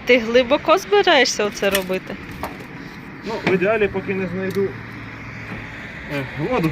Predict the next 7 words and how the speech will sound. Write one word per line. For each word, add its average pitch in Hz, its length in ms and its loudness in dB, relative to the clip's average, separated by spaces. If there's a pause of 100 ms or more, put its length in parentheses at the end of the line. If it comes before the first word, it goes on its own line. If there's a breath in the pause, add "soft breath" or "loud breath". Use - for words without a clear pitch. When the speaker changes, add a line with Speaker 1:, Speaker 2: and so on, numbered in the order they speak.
(120)
Speaker 2:
ну, 151 120 2
до, 127 100 -4 (100)
до, 151 200 2 (720)
до 147 140 2
рівня 180 240 4
ґрунтових 160 480 0
вод. 110 160 -4